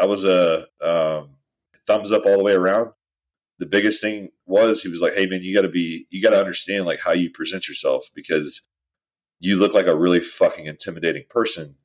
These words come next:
And he's like, "I've been in the same boat where, you know, like, I had,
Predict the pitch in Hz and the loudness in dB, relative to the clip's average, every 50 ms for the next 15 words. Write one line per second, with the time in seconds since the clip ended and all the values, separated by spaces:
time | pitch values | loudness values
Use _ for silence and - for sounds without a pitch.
0 | _ - 80 80 80 78 76 73 71 69 - _ _ _ _ _ - 92 82 87 | _ -8 -4 -2 -2 -2 -4 -6 -10 -18 -20 _ _ _ _ _ -8 -4 -2 -2
1 | 78 - - 87 92 104 104 - 104 104 101 92 90 82 85 85 80 - - - | -2 -2 0 2 2 2 2 2 2 2 2 2 -2 -6 -10 -8 -6 -6 -4 -4
2 | 92 85 80 76 73 92 92 90 85 - - _ _ _ - 82 82 80 80 78 | -4 -4 -4 -2 2 2 2 2 2 -2 -6 _ _ _ -4 -2 0 2 2 0
3 | 78 78 76 76 - _ _ _ _ _ _ _ _ _ _ _ _ 87 82 80 | 0 -2 -2 -4 -8 _ _ _ _ _ _ _ _ _ _ _ _ -2 0 2
4 | 78 76 76 - - - - - - _ _ - 76 90 95 104 - - | 2 2 0 -2 -6 -6 -6 -6 -8 _ _ 0 2 2 4 4 2 0